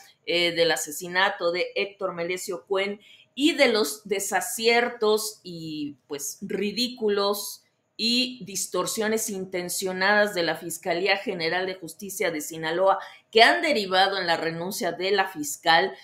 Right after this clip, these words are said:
El presidente Andrés Manuel López Obrador y Claudia Sheinbaum se presentaron de nueva cuenta en Sinaloa a mostrarle su apoyo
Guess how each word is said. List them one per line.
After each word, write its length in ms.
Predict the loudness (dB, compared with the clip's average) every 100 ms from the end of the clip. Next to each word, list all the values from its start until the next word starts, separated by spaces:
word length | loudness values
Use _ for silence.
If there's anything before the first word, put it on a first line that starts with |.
| -10 0
El 180 | 2
presidente 480 | 2 0 2 2 2
Andrés 300 | 2 0 -2
Manuel 340 | -6 -4 0 0
López 400 | 0 -2 -4 -4
Obrador 580 | 0 2 2 2 0 -4
y 160 | -12
Claudia 600 | -2 4 6 6 4 2 0
Sheinbaum 560 | -2 -4 -2 -4 -6
se 200 | -6 -6
presentaron 800 | -6 -8 -10 -8 -4 -4 -4 -8
de 80 | -8
nueva 360 | -6 -4 -4
cuenta 280 | -6 -10 -10
en 80 | -8
Sinaloa 580 | -8 -6 -2 0 0 0
a 120 | 0
mostrarle 720 | 0 -4 -8 -2 0 0 -4
su 200 | -8 -6
apoyo 580 | -6 -6 -4 -4 -4 -8